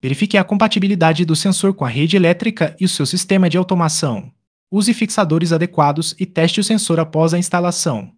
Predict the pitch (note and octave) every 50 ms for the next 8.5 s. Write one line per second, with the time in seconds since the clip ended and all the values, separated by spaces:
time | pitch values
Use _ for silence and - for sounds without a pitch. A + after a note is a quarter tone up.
0 | _ _ _ _ _ - C#3+ C3+ B2+ C#3 D3+ D#3+ - - D#3 - - F3 E3+ -
1 | G#3+ F3 F#3 F3 F#3 F3 C#3+ D3+ D#3+ E3+ E3 F#3 F#3 F#3 - G3+ G#3+ - F#3+ D#3+
2 | D#3 D3+ - F#3+ F#3 F3+ D#3 C#3 D#3+ F3 - G3+ F#3+ - A3 A3 G#3+ G#3 F3+ G3+
3 | G3 - C#3+ C#3 C3+ E3 F#3 - - - F#3 F3+ F3 E3 D3 E3 F3+ F3+ F#3 D#3+
4 | D3+ C3 D3 C#3+ C3 A#2 G#2+ - - - - - - - _ _ _ _ _ -
5 | F#3+ F#3 D#3 - - - E3+ D3 D#3 F3 F3+ F3 E3 D#3 D3 D3 D#3+ F3 F3+ -
6 | G3+ F#3 D#3+ - D#3+ E3 E3 D#3+ E3 - G3+ F#3+ D3+ D#3+ F#3 F#3 - F#3 F3 -
7 | G3 F#3+ F3+ - G3+ G3 G3+ G3 F3 E3+ F3+ F3+ F#3+ F3+ F3 F#3+ G3+ G3+ F3+ -
8 | F3+ F#3 F3+ - D#3+ C3 A2+ G2+ - -